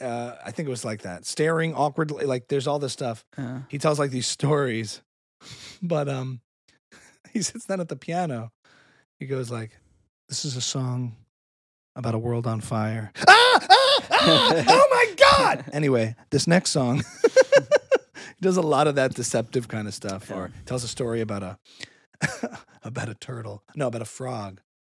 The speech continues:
Speaker 1: who comes out of the lake and out of the swamp to find his true love, and he wanders and he sees, and he sees another frog, a,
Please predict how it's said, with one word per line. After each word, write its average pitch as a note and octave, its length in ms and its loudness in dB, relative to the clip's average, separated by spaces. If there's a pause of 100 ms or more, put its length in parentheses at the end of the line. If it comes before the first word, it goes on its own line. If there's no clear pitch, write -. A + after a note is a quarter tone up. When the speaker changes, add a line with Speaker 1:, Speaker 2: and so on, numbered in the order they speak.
(580)
Speaker 1:
who B2+ 80 -10
comes C#3 220 -6
out D3+ 140 -2
of C#3 80 -4
the C3 80 -6
lake B2 300 -6
and A2+ 80 -12
out B2+ 120 -8
of C3+ 60 -8
the B2 80 -12
swamp A#2+ 260 -10
to A#2 80 -16
find A#2+ 220 -10
his G#2+ 100 -12
true B2 200 -14
love, A#2+ 260 -10
and A2+ 80 -12
he A2 60 -10
wanders B2+ 360 -10
and A#2 80 -10
he A2+ 60 -10
sees, F3 380 -6
and B2 100 -10
he A#2+ 60 -10
sees D3 240 -10
another C#3+ 260 -10
frog, C#3 360 -14
a, A2 100 -16